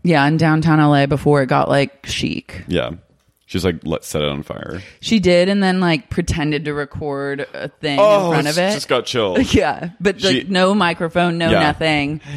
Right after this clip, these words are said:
Speaker 1: It was just Sheena kind of a few blocks away from Skid Row, burning down a warehouse and then recording a story
Speaker 2: Yeah.
Speaker 1: about it.
Speaker 2: "Hey guys, it's Sheena. Sheena on the beat, reporting live from downtown L A, where the fires of hell are flaming behind me." And she looks over and she just,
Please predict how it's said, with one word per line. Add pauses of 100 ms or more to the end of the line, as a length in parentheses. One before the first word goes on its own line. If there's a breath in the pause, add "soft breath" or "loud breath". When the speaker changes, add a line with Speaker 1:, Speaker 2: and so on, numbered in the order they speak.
(280 loud breath)
Speaker 1:
It
was
just
Sheena (340 soft breath)
kind
of
a
few
blocks
away
from
Skid
Row,
burning
down
a
warehouse
and
then
recording
a
story
Speaker 2:
Yeah.
Speaker 1:
about
it.
Speaker 2:
"Hey
guys,
it's
Sheena.
Sheena
on
the
beat,
reporting
live
from
downtown
L
A,
where
the
fires
of
hell
are
flaming
behind
me."
And
she
looks
over
and
she
just,